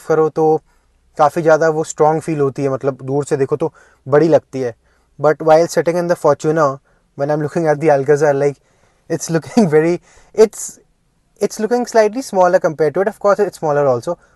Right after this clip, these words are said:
but वही है, इसका जो बोनेट वोनेट दिखता है, जो इसका ये दिखता है आपको, हम्म, ब्लाइंड स्पॉट मेरा, इसकी वजह से भी इसका लुक इतना ज़्यादा एनहांस हो जाता है, like, it's very impressive। And further on जो इसके फीचर्स हैं वो मैं आपको दिखाता हूँ। Let's open this for a bit of circulation।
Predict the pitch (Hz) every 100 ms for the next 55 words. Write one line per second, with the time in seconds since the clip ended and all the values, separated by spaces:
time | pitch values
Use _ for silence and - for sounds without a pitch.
0 | _ 185 170 190 175 117 - _ _ _
1 | 185 - 175 165 156 165 170 165 156 147
2 | 160 151 156 - 160 156 156 139 127 147
3 | 139 131 - 143 - _ _ _ _ _
4 | - 139 135 143 147 151 - 156 143 139
5 | 151 151 - 180 165 165 175 165 165 -
6 | 160 170 - _ _ _ 151 143 175 160
7 | 143 135 165 147 143 156 165 156 135 120
8 | 131 131 131 - - - 139 131 135 131
9 | 127 120 135 - _ _ _ _ 135 131
10 | 135 131 123 _ _ _ - 180 185 196
11 | 196 190 196 208 185 160 180 170 160 160
12 | 147 143 139 143 165 170 185 - - -
13 | _ 190 202 - - 214 214 208 - 190
14 | 190 196 - 175 170 175 180